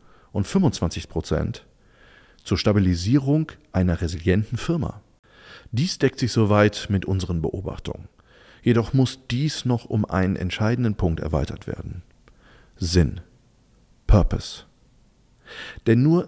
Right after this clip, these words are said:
dadurch stärkt es die Identifikation der Mitarbeitenden,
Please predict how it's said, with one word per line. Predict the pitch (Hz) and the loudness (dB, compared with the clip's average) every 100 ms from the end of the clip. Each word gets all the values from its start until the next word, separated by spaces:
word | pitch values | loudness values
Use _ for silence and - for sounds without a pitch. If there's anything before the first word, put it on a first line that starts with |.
| - - | -6 2
dadurch | 127 139 90 82 - - _ _ _ _ _ _ | 4 4 2 -2 -4 -14 _ _ _ _ _ _
stärkt | - 117 120 131 | -2 0 2 -2
es | - | -2
die | 107 - | -2 -2
Identifikation | 117 127 104 104 107 - - 113 110 | 0 0 -2 -2 -2 -2 0 0 2
der | 104 | 2
Mitarbeitenden, | 135 82 87 82 82 78 78 | 2 0 -2 -4 -4 -6 -6